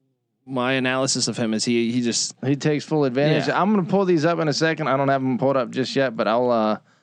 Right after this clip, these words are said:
Speaker 2: I'll hit you with the rankings in just a second. But I, I do believe, uh,
Speaker 1: Well, I can tell you this, the win total sitting at eight and a half, Patty C, Salt Lake City. That's another great home environment, by
Speaker 2: Yeah,
Speaker 1: the way.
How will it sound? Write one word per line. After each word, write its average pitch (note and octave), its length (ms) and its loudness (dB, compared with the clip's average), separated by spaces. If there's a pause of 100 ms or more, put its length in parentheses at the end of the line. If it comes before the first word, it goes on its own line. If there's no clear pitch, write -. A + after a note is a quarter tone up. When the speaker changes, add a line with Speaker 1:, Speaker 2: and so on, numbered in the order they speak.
(160)
Speaker 2:
I'll B2+ 80 0
hit D3+ 180 0
you D#3 80 0
with C#3+ 80 -2
the C3 80 -2
rankings A#2+ 480 -2
in G2+ 80 -2
just G#2+ 240 -4
a G#2 60 -8
second. - 400 -4 (440)
But F#2 280 -6
I, F#2+ 240 -2
I A2+ 60 -2
do C3 180 -2
believe, A2+ 400 0
uh, F#2+ 440 0
Speaker 1:
Well, F#3+ 200 2
I G3 120 0
can F#3+ 120 -2
tell A#3+ 140 2
you G#3+ 100 2
this, E3 180 0
the D3+ 160 0
win G#3+ 320 2
total C#3+ 380 0
sitting A#3 640 0 (100)
at F3+ 320 0 (160)
eight G3 400 -2
and F#3+ 180 2
a D3 160 2
half, F3+ 480 0
Patty D#3+ 360 0
C, D#3 280 0
Salt F#3 280 0
Lake F3 180 0
City. F#3 320 0
That's F3 200 2
another E3+ 280 0
great B2 680 -2
home B2+ 320 -2
environment, G#2+ 560 -2
by C#3 60 2
Speaker 2:
Yeah, C#3+ 120 2
Speaker 1:
the G#2 60 -2
way. C3 40 0